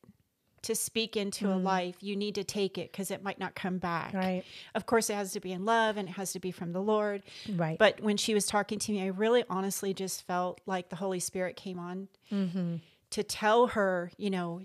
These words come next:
Speaker 1: "You're, this is happening because you're not trusting the Lord. You don't tr-,
Speaker 2: Mm.
Speaker 1: your faith is the issue." And when I said that, that was me.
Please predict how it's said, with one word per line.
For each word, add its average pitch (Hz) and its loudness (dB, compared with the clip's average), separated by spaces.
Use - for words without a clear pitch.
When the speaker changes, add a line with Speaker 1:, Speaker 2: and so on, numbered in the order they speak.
Speaker 1:
"You're, 214 4
this 233 4
is 262 0
happening 214 -2
because 208 -2
you're 190 -2
not 185 -4
trusting 190 -4
the 170 -6
Lord. 170 -4
You 196 0
don't 196 4
tr-, 180 0
Speaker 2:
Mm. 196 -2
Speaker 1:
your 196 0
faith 196 0
is 196 -4
the - -8
issue." 175 0
And 190 0
when 208 4
I 196 4
said 226 2
that, 190 0
that 233 2
was 254 0
me. 196 2